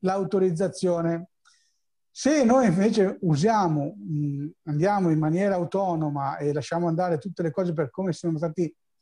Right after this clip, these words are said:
eh, perdonatemi il termine, programmati, perché l'insegnamento non è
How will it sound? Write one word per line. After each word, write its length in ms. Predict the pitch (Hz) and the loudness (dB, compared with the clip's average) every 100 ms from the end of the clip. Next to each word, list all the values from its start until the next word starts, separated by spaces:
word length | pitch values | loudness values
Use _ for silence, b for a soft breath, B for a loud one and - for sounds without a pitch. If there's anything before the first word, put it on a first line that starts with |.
| _ _ | _ _
eh, 180 | - 151 | -4 -2
perdonatemi 640 | 135 151 156 175 180 185 | -2 0 2 0 2 2
il 100 | 160 | 0
termine, 520 | - 156 139 135 127 - | 0 0 -2 -6 -10 -8
programmati, 1000 | 160 175 160 170 165 151 120 - 165 202 _ _ _ _ _ _ | 0 2 2 2 2 0 -2 -6 -8 -8 _ _ _ _ _ _
perché 460 | - 170 - 190 190 | 0 0 2 2 4
l'insegnamento 1200 | 165 180 156 190 185 180 180 202 220 - 190 190 | 4 4 4 2 4 4 4 2 2 2 0 0
non 320 | 170 165 180 196 | 0 0 2 2
è 300 | 202 160 | 2 0